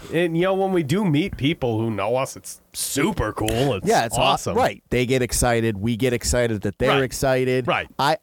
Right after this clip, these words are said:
Speaker 2: I, and then
Speaker 1: Well, yeah,
Speaker 2: even
Speaker 1: I feel
Speaker 2: just
Speaker 1: like an idiot. I'm like, "Why is anyone excited to see us, of all goddamn people?" It's fun.
Speaker 2: But
Speaker 1: I
Speaker 2: it's,
Speaker 1: love it.
Speaker 2: it is fun. And then even when people get excited about, like, the,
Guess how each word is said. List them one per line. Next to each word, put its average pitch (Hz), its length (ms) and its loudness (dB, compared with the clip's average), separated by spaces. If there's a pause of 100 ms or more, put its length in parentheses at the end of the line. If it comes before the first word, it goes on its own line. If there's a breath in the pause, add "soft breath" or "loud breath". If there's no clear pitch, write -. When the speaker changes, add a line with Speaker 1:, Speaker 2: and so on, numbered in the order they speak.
Speaker 2:
I, 147 80 -2
and 143 240 0
then 160 100 2
Speaker 1:
Well, 165 140 0
yeah, 202 100 2
Speaker 2:
even - 140 0
Speaker 1:
I - 20 -6
feel 233 80 2
Speaker 2:
just 185 100 2
Speaker 1:
like 160 140 0
an 156 80 -2
idiot. 135 260 0
I'm 110 80 -2
like, 120 220 0
"Why 214 140 -2
is 175 100 0
anyone 170 320 0
excited 76 480 -10 (220)
to 131 100 -8
see 135 260 -2
us, - 480 -2
of 107 60 -6
all 165 300 2
goddamn 135 580 0
people?" 127 460 0 (100)
It's 202 180 -4
fun. 262 280 2
Speaker 2:
But 156 160 2
Speaker 1:
I 151 60 2
Speaker 2:
it's, 156 60 0
Speaker 1:
love 160 220 2
it. 165 60 0
Speaker 2:
it 156 100 2
is 180 180 0
fun. 104 300 0
And 123 220 -2
then 147 80 2
even 262 280 0
when 196 140 0
people 151 300 -2
get 131 100 0
excited 127 400 0
about, 110 300 0
like, 104 180 0
the, 95 220 -4